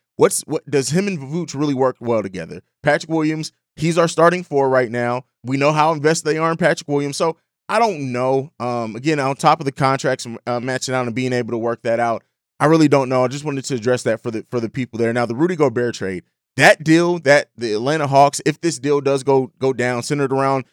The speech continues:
John Collins and the sixteenth overall pick, pack-, packaging in Kevin Huerter as well in that, or Clint Capela,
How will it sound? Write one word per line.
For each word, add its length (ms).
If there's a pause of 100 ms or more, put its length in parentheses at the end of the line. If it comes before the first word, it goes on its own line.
(140)
John 240
Collins 480
and 180
the 60
sixteenth 420
overall 320
pick, 260
pack-, 260 (240)
packaging 440
in 200 (200)
Kevin 240
Huerter 320
as 120
well 240
in 160
that, 160
or 40
Clint 280
Capela, 420